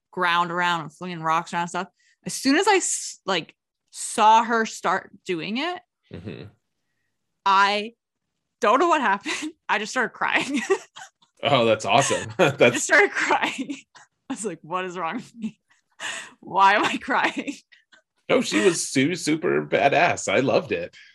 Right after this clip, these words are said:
Speaker 1: I, I was, and, like, not, like, sobbing, but, like, like, I was tearing
Speaker 2: Mm-hmm.
Speaker 1: up. Um, it, it was great. I love the visualization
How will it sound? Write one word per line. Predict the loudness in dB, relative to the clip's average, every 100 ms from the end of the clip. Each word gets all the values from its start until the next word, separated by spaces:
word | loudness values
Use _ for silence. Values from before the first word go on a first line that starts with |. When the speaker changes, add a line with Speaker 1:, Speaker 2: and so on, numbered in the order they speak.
| _ _
Speaker 1:
I, | -8 -8 -8 _
I | 0 2
was, | 0 -8 _
and, | -2 2
like, | 0 2
not, | 0 0
like, | -4
sobbing, | -4 0 0 0 -4 -6
but, | -8
like, | -10 -12 _ _ _
like, | -4 -4 0
I | 0
was | 0 -6
tearing | -4 -4 -4
Speaker 2:
Mm-hmm. | -6 -6 -10 _ _ _ _ 2
Speaker 1:
up. |
Um, | 4 4 0 -6 -14 _ _ _ 0
it, | 0 0 _
it | 0 2
was | 0
great. | 0 0 0 0
I | 0
love | 0 -4 0 4 4 4 0 -10 -20 _ _ -20
the | -4 -4
visualization | -4 -6 -2 0 0 -2 0 0 -2 -6 -8 -10 -10 -10 -10